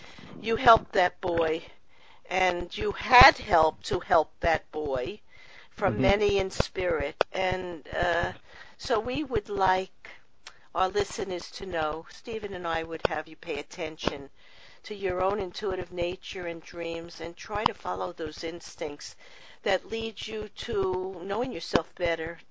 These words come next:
Speaker 1: to happiness, and being of service to others, and being free of some of the pain and suffering of the world. The noise of the outside world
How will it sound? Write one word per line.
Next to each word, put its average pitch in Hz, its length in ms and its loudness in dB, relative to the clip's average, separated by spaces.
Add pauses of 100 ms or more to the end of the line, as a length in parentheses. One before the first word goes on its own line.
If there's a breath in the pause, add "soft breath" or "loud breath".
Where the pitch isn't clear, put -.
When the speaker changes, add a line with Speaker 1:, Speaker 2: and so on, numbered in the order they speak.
Speaker 1:
to 180 100 -14
happiness, 165 760 -4 (340 loud breath)
and 180 140 -4
being 190 260 -6
of 170 100 -6
service 180 600 -6
to 160 220 -10
others, 165 520 -8 (440 loud breath)
and 190 200 -4
being 226 280 0
free 196 520 -4 (240)
of 196 100 -8
some 214 240 -2
of 196 100 0
the 185 100 -4
pain 190 440 -2
and 180 100 -6
suffering 170 540 -6
of 156 160 -10
the 165 80 -6
world. 151 500 -6 (400 loud breath)
The 226 120 2
noise 220 340 4
of 214 120 0
the 196 140 2
outside 180 400 0
world 160 280 -2